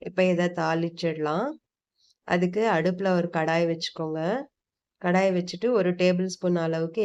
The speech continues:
எண்ணெய் சேர்த்துக்கோங்க. சேர்த்துட்டு இது கூடவே கால் ஸ்பூன் கடுகு, கால் ஸ்பூன் உளுந்து, கால் ஸ்பூன் சீரகம் சேர்த்துக்கோங்க. இது நல்லா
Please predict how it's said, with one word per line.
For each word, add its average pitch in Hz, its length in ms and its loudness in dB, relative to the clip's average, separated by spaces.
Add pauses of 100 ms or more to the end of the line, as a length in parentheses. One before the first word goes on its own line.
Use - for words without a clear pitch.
எண்ணெய் 175 280 -2
சேர்த்துக்கோங்க. 156 540 -2 (800)
சேர்த்துட்டு 202 420 0
இது 190 120 0 (100)
கூடவே 185 320 2 (140)
கால் 170 260 2
ஸ்பூன் 185 320 -4
கடுகு, 175 320 2 (160)
கால் 165 260 0
ஸ்பூன் 180 300 -2
உளுந்து, 180 360 0 (120)
கால் 165 240 0
ஸ்பூன் 180 340 0
சீரகம் 180 500 0
சேர்த்துக்கோங்க. 156 520 -4 (3000)
இது 202 160 0
நல்லா 185 220 6